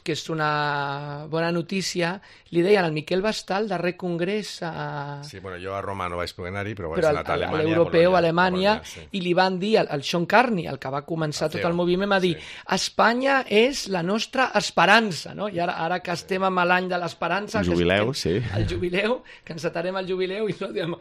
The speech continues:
Speaker 1: "Espanya és la nostra, el país de l'esperança", doncs anem malament, no? Però, bueno, que, que ells tenien...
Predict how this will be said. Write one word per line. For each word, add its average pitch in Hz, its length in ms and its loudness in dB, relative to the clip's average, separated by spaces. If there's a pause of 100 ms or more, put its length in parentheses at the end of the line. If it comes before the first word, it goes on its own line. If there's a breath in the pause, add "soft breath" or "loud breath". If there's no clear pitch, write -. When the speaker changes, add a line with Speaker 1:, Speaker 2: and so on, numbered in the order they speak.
(140)
Speaker 1:
"Espanya - 460 -10
és 220 100 -2
la 214 100 -2
nostra, 233 380 -2 (240 loud breath)
el 190 120 -8
país 208 180 0
de 233 60 6
l'esperança", 208 520 0
doncs 175 300 -4
anem 196 260 -6
malament, 214 400 0
no? 208 140 -2
Però, 214 180 -4
bueno, 220 300 -4
que, 180 160 -14
que 180 100 -12
ells 180 300 -10
tenien... 185 400 -8